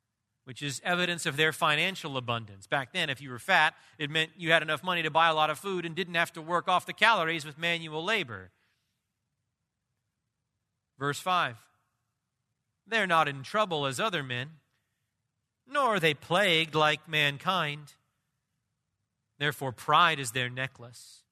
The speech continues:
The garment of violence covers them." Verse eight, "They mock and wickedly speak of oppression." Verse nine, "They have set their mouth against the heavens, and their tongue parades through the earth."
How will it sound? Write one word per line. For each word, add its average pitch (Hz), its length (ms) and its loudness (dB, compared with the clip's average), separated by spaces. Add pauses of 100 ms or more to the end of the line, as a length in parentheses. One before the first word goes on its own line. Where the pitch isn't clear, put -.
(420)
The 139 100 -10
garment 151 480 0
of 123 120 -8
violence 127 540 -4
covers 143 420 -2
them." 107 400 -12 (1120)
Verse 147 320 -4
eight, 170 260 -4 (320)
"They 151 160 0
mock 156 460 2
and 135 180 -4
wickedly 147 460 -4
speak - 440 -8
of 139 120 -2
oppression." 139 600 -4 (280)
Verse 160 280 -2
nine, 170 380 2
"They 156 120 2
have 156 120 0
set - 260 -2
their 170 160 2
mouth 180 400 2
against 160 360 -6
the 151 100 -4
heavens, 165 480 -4 (200)
and 170 200 -2
their 165 100 2
tongue 226 380 0
parades 240 680 2
through 226 280 -6
the 180 180 2
earth." 135 400 -2